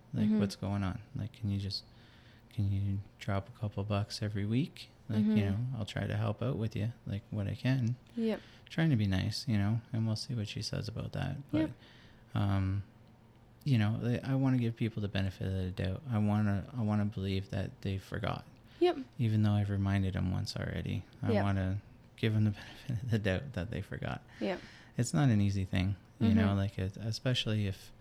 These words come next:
Speaker 1: you know, if something came up, you
Speaker 2: Mm-hmm.
Speaker 1: know, and she just didn't have that extra money.
Speaker 2: Yep.
Speaker 1: It's, uh, you know,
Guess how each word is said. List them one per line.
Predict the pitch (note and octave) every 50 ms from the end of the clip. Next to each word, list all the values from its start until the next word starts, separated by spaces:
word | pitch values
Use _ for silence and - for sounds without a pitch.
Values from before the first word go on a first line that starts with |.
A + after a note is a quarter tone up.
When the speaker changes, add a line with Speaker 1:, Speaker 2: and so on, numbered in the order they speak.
| - - - - - - - - -
Speaker 1:
you | - A2
know, | G2+ G2 G2+ G#2 G#2 D3+
if | C3 G#2+ -
something | - A#2+ A#2+ A#2 - A#2+ A2+
came | G#2+ - A#2 G#2 G#2
up, | G#2+ G#2 - - - - - - - - - - -
you | - A2+
Speaker 2:
Mm-hmm. | G#2 G#2+ A2+ G#2+
Speaker 1:
know, | G2+ A2 B2+ D3
and | C#3+ A2+ G#2
she | - - - G#2+
just | A2+ A#2 G#2+ -
didn't | - A2 G#2+ G#2 F#2+
have | F#2+ G2+ G2+ G#2 G2+
that | G2 - G#2+
extra | G2 F#2+ - - - G2
money. | G2+ G2+ G2+ G2 F#2 - - - - - - -
Speaker 2:
Yep. | D4 D#4 D4+ - - - - - -
Speaker 1:
It's, | C3+ B2+ - -
uh, | - - A#2 A2+ A2+ A#2 A#2+ - - - - - - - - - - -
you | - G3 F#3
know, | C3+ A2+ A2 B2+